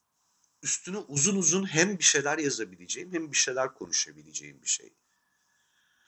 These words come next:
Bir aidiyet hissi ve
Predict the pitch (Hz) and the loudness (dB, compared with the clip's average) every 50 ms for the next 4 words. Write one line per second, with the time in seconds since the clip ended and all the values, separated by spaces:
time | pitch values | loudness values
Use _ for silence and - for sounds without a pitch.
0 | _ _ _ _ _ _ _ _ 110 98 _ _ - 190 - - - 120 117 117 | _ _ _ _ _ _ _ _ -20 -20 _ _ 8 8 8 10 12 12 12 12
1 | 117 120 120 120 120 131 160 190 226 - - - - - - - - 101 107 - | 12 12 12 10 10 10 8 8 10 8 8 12 12 12 12 12 12 12 10 4
2 | - - _ _ _ _ _ _ _ _ _ _ _ _ _ 92 104 110 113 107 | 0 -4 _ _ _ _ _ _ _ _ _ _ _ _ _ -6 2 6 6 6
3 | 87 - - | 6 4 -2